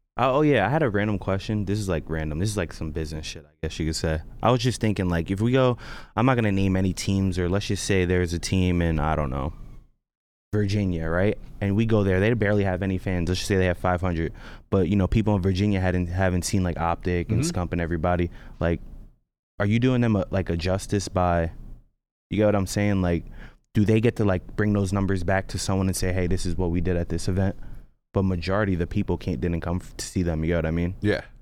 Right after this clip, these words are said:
Speaker 1: Like, they're allowed to leverage that.
Speaker 2: It, it, it all, it's all part of the same league.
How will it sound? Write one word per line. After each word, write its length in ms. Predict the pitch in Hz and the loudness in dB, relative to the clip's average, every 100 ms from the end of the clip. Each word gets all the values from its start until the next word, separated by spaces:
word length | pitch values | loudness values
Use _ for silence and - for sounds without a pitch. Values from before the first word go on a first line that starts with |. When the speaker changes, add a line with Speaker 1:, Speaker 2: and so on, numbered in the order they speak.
| - _ _ | -20 _ _
Speaker 1:
Like, 160 | 87 - | -4 0
they're 120 | 90 | 0
allowed 260 | 92 87 87 | 2 0 0
to 200 | 87 - | -4 -2
leverage 400 | 92 87 98 90 | -2 0 -2 0
that. 200 | 107 107 - - - _ _ _ _ _ _ _ _ _ _ - | 0 0 -6 -16 -18 _ _ _ _ _ _ _ _ _ _ -4
Speaker 2:
It, 160 | 156 175 | -4 -2
it, 300 | 180 143 139 | -4 -2 2
it 80 | 165 | 6
all, 180 | 180 175 | 6 4
it's 200 | 143 165 | 2 4
all 200 | 160 143 | 4 4
part 200 | 151 139 | 2 2
of 40 | |
the 60 | 117 | 0
same 180 | 123 | 0
league. 280 | 117 127 127 | 2 0 -2